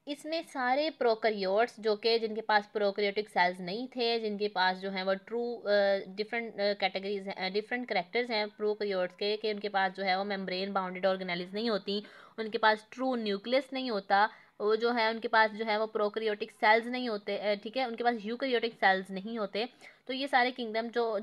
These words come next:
प्रोकैरियोटिक ऑर्गेनिजम्स थे उनको उन्होंने रखा किंगडम Monera में। They are made up of eukaryotic cells जो कि, अ, सॉरी, प्रोकैरियोटिक सेल्स जो कि प्रोकैरियोटिक सेल से बने हुए थे। Monerans are unicellular,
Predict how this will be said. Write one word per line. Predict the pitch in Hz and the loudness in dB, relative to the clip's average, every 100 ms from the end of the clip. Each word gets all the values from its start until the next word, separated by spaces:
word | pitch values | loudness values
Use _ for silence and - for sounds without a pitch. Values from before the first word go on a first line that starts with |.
| 208 233 | -4 0
प्रोकैरियोटिक | 240 254 269 214 214 220 | 2 2 0 -2 0 2
ऑर्गेनिजम्स | 208 208 190 196 202 233 | 2 2 -2 -4 -4 -6
थे | |
उनको | 220 208 208 233 | -4 -4 -4 -4
उन्होंने | 226 226 | -2 0
रखा | 214 - 214 | 0 2 2
किंगडम | 214 214 202 202 196 | 0 -4 0 0 0
Monera | 165 165 233 | -2 0 0
में। | 254 233 - - 233 | 0 -6 -8 -18 -4
They | 247 262 | 4 4
are | 240 | 4
made | 196 202 214 | -2 -2 0
up | 240 | -2
of | 220 190 | -2 -4
eukaryotic | 202 247 240 220 226 | 0 0 0 -2 -2
cells | 226 208 | 0 0
जो | 214 | 0
कि, | 220 | -4
अ, | 214 214 208 | -2 0 2
सॉरी, | 220 196 | 0 -2
प्रोकैरियोटिक | - 233 262 269 226 220 | 2 2 4 2 0 -2
सेल्स | 220 214 | 0 0
जो | 220 | 0
कि | 220 | -4
प्रोकैरियोटिक | 220 233 240 247 226 220 | -2 -2 -2 -2 -2 -2
सेल | 214 196 | 0 0
से | 214 | 0
बने | 190 175 | -4 -4
हुए | 220 226 | -2 -2
थे। | 226 214 | 0 -2
Monerans | - 208 208 202 208 208 220 240 247 | -4 -10 -8 -4 -2 0 2 0 0
are | 233 202 185 | -2 -2 -6
unicellular, | 247 311 254 240 | -6 -4 0 2